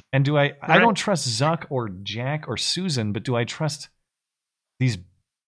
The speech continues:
Speaker 1: old, barely alive people
Speaker 2: Right.
Speaker 1: in Congress? I know they have staff that could handle it better than them, probably, but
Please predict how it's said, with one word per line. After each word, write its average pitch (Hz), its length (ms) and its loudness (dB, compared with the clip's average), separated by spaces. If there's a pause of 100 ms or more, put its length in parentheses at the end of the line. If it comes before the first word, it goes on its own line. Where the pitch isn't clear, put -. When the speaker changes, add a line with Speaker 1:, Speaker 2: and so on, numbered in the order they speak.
(140)
Speaker 1:
old, 127 540 0
barely 139 380 2
alive 113 400 2
people 156 140 -2
Speaker 2:
Right. 127 200 6
Speaker 1:
in 110 120 2
Congress? 135 480 0
I 131 40 2
know 139 100 2
they 135 100 2
have 110 120 0
staff 127 500 2
that 107 100 0
could 98 120 -4
handle 101 260 0
it 90 80 -4
better 95 200 -2
than 87 160 -4
them, 90 180 -2
probably, 90 440 -2
but 78 280 -6